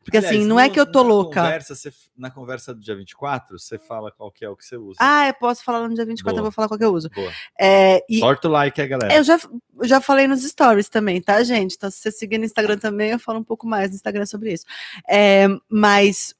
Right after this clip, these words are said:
Speaker 1: eu, eu, eu mando pro Thiago, tipo, ó, hoje realmente não brinca.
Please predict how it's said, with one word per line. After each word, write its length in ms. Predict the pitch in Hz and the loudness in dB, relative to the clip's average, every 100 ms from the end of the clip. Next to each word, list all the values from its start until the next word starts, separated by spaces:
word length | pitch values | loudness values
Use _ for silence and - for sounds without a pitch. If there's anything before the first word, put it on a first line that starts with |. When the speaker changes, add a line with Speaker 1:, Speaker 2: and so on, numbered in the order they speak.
| _ | _
Speaker 1:
eu, 160 | 214 196 | -2 2
eu, 160 | 208 202 | 0 0
eu 80 | 214 | 0
mando 220 | 220 233 | 0 -4
pro 100 | 233 | -8
Thiago, 340 | - 254 196 202 | -4 0 0 -2
tipo, 220 | 196 220 | -2 4
ó, 300 | 202 180 - - | 6 6 4 4
hoje 360 | 202 226 214 | 6 6 6
realmente 760 | 220 226 226 214 214 - 233 220 | 2 2 2 -2 -4 -6 -8 -6
não 320 | 220 214 269 262 | -4 -2 0 0
brinca. 560 | 202 165 165 160 156 | -2 -4 -8 -10 -10